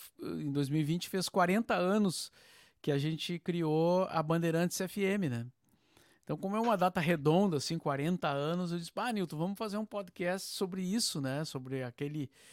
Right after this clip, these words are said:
a Bandeirantes F M, e aí a gente fala um pouco da Ipanema também, né?" Mas no fim não rolou, porque ele tava com alguns problemas de saúde e, e depois o tempo passou e veio a pandemia e, e a gente não, não tocou mais nesse assunto.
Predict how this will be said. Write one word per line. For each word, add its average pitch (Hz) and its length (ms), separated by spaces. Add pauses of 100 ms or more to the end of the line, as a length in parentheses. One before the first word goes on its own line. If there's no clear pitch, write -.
(720)
a 120 100
Bandeirantes 139 460
F 147 240
M, 170 440
e 127 440
aí 131 260
a 156 40
gente 151 140
fala 147 220
um 147 40
pouco 147 260
da 143 80
Ipanema 131 420
também, 135 560
né?" 120 220 (680)
Mas 170 200
no 233 100
fim 247 160
não 254 160
rolou, 226 320
porque 214 240
ele 185 140
tava 196 240
com 190 100
alguns 180 320
problemas 165 380
de - 60
saúde 160 1080
e, 135 560 (340)
e 143 120
depois 160 440
o 160 320
tempo 165 320
passou 214 460
e 190 80
veio 175 160
a 180 60
pandemia 170 800
e, 151 300 (380)
e 147 100
a 147 60
gente 151 240
não, 180 220 (100)
não 175 180
tocou 185 240
mais 180 240
nesse 190 200
assunto. 196 440